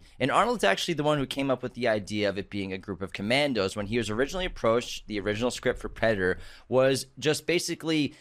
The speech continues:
going to be his character versus the Predator. And he came up with a more interesting idea because he's actually,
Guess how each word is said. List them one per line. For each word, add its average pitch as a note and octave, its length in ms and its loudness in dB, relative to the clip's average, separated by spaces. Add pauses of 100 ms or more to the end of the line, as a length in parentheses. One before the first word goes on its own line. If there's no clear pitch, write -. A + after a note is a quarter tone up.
going D3+ 200 0
to B2+ 80 -6
be C#3+ 240 2
his C#3+ 220 0
character C3+ 680 2
versus A#2 320 0
the - 100 -6
Predator. G3 400 4
And A2 100 0
he D3+ 120 -2
came D3+ 240 0
up C#3+ 140 2
with C#3 120 -2
a B2 60 2
more B2+ 180 2
interesting B2 540 0
idea A2 320 2
because A#2+ 260 -4
he's B3 140 -2
actually, A#3 440 0